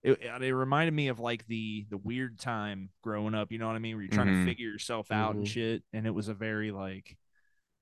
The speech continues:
Speaker 1: very nostalgic for me again. I
Speaker 3: That
Speaker 1: don't
Speaker 3: is excellent put 'cause
Speaker 1: Yeah.
Speaker 3: I feel
Speaker 2: Yeah.
Speaker 3: that too.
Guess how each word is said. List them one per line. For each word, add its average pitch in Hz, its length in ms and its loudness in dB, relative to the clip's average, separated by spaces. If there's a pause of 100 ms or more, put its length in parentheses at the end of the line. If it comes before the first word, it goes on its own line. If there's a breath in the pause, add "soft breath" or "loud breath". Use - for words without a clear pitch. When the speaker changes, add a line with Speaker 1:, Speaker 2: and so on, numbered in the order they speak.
Speaker 1:
very 117 260 6
nostalgic 110 580 4
for 107 160 -2
me 101 140 -2
again. 101 180 -4
I 104 60 2
Speaker 3:
That 110 80 6
Speaker 1:
don't 107 80 10
Speaker 3:
is 87 180 0
excellent 98 420 -2
put - 220 2
'cause - 140 0
Speaker 1:
Yeah. 98 120 6
Speaker 3:
I 95 40 6
feel 98 200 4
Speaker 2:
Yeah. 90 140 8
Speaker 3:
that 78 100 2
too. 80 140 2